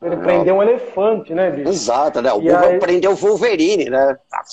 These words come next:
Speaker 2: Agarra,
Speaker 1: É, então,
Speaker 2: agarra de
Speaker 1: tá
Speaker 2: adamantio,
Speaker 1: possuído,
Speaker 2: é.
Speaker 1: então.
Speaker 2: E porque,
Speaker 1: E o cara
Speaker 2: nossa,
Speaker 1: entregou tudo, na verdade.
Speaker 2: entregou tudo, cara. E ao mesmo tempo, porque você sabe, veja só, você é um, um, é, vocês todos são,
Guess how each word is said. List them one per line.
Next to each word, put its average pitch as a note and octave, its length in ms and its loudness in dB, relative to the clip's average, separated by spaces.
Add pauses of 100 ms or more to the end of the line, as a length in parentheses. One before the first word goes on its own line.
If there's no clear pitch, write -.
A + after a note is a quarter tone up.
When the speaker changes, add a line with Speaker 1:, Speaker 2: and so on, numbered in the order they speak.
Speaker 2:
Agarra, A#2 680 2
Speaker 1:
É, - 40 4
então, F3+ 300 2
Speaker 2:
agarra D#3+ 360 0
de E3+ 100 -4
Speaker 1:
tá D#3 60 2
Speaker 2:
adamantio, E3 500 2 (180)
Speaker 1:
possuído, B2 60 0
Speaker 2:
é. D#3 300 2
Speaker 1:
então. G#3 160 -8 (600)
Speaker 2:
E - 120 2
porque, G3 420 0
Speaker 1:
E B3 80 -2
o D#4+ 60 0
cara E4 140 2
Speaker 2:
nossa, E4+ 100 2
Speaker 1:
entregou F4+ 500 0
tudo, C4+ 340 0
na F3 60 0
verdade. D#3+ 300 2
Speaker 2:
entregou F#3 340 0 (180)
tudo, D3 480 -4
cara. F2+ 240 -4 (240)
E F#3+ 120 2
ao F#3+ 40 2
mesmo G#3+ 220 0
tempo, D#3+ 300 -2
porque - 200 -6
você F#3 140 -2
sabe, D3 300 -2
veja D#3+ 260 0
só, B2 240 -2
você G2+ 300 -4
é D3 40 2
um, C#3+ 160 -2 (140)
um, G#2+ 260 -6 (320)
é, D#2 640 -6
vocês F#2+ 460 -6
todos A2 300 -4
são, F#2 260 -4